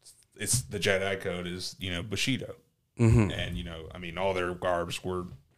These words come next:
Speaker 1: you know, modeled after kimonos and all that stuff that they wore. And it's great. Like, for me, O G trilogy,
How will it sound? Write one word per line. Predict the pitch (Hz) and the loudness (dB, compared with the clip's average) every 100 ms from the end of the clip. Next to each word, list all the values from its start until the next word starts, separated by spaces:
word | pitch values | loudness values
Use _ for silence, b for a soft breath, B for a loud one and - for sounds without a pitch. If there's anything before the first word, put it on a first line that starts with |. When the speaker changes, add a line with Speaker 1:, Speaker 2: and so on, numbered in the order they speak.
| _ - _ _ - | _ -20 _ _ -6
Speaker 1:
you | |
know, | 92 90 | -2 0
modeled | 92 90 90 90 | 2 2 0 -2
after | 85 82 - 85 85 - _ _ _ _ _ | -4 -2 -4 -6 -6 -12 _ _ _ _ _
kimonos | - 107 90 85 85 87 90 117 | 2 2 2 0 -4 -4 -2 -2
and | 87 | -2
all | 87 | -4
that | 87 87 | -4 -2
stuff | 87 - | -4 -4
that | 82 | -8
they | 85 | -2
wore. | 90 101 - - _ _ _ _ _ _ - | 2 2 0 -8 _ _ _ _ _ _ -8
And | 92 82 76 69 _ _ _ _ _ _ - | -4 -4 -8 -14 _ _ _ _ _ _ -8
it's | 113 | 0
great. | 104 123 87 | 4 4 4
Like, | 98 98 - | 0 0 2
for | 127 | 6
me, | 139 170 185 - _ _ _ _ _ 123 | 8 6 4 -2 _ _ _ _ _ 6
O | 135 | 6
G | 131 151 | 6 2
trilogy, | 123 131 107 85 87 | 2 4 2 -2 -8